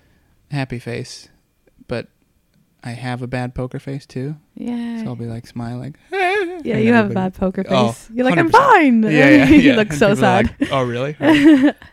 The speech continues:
Speaker 1: Yeah. That's, um, so it just becomes apparent to me and everyone around me. Definitely.
Speaker 2: And why did they ever, with therapists, did they ever f-, f-, know what was the reason why you have anxiety, or what was a source, or what's a trigger?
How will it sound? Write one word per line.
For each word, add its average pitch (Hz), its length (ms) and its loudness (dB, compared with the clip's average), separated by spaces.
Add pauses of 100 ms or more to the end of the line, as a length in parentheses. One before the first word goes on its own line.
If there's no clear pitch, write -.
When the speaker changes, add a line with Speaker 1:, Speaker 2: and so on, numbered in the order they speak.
(300)
Speaker 1:
Yeah. 139 220 -6 (580)
That's, 131 320 -10
um, 120 320 -8 (760)
so - 140 2
it 190 80 2
just - 160 -6
becomes 117 260 -8
apparent 120 420 -10
to 139 220 -14 (680)
me 131 220 -2
and 117 120 -6
everyone 120 320 -10
around 104 420 -14 (100)
me. 123 280 -14 (460)
Definitely. - 420 -18 (360)
Speaker 2:
And 247 380 -2
why 294 300 0
did 247 280 -6
they 233 160 -2
ever, 247 500 -2 (120)
with 208 200 -4
therapists, 196 500 -6
did 190 100 -8
they 185 120 -6
ever 185 260 -2
f-, - 580 -20 (160)
f-, 180 140 -20
know 175 720 -2
what 170 340 -4
was 175 380 -6
the 175 100 -10
reason 180 360 -4
why 170 140 -4
you 160 100 -6
have 175 240 -6
anxiety, 330 600 -2
or 180 120 0
what 175 160 -2
was 175 120 -2
a 175 60 -4
source, 175 400 -2
or 202 60 -4
what's 175 180 -6
a 190 60 -10
trigger? 196 400 -8